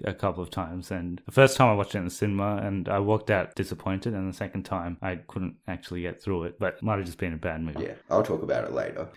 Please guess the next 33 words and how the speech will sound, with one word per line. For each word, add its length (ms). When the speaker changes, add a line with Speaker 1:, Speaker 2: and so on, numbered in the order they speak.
Speaker 1:
I 80
missed 240
out 140
on 260
the 140
Iron 220
Man 220
three 400
trivia 360
for 120
you, 80
Speaker 2:
Oh, 80
Speaker 1:
so 180
I'll 80
Speaker 2:
trivia. 140
Speaker 1:
ask 180
you 100
that 220
first. 400
Speaker 2:
Yeah. 160
Speaker 1:
How 100
many 160
suits 480
does 220
Tony 320
make 300
before 240
the 120
end 120
of 140
Iron 220
Man 180
three? 340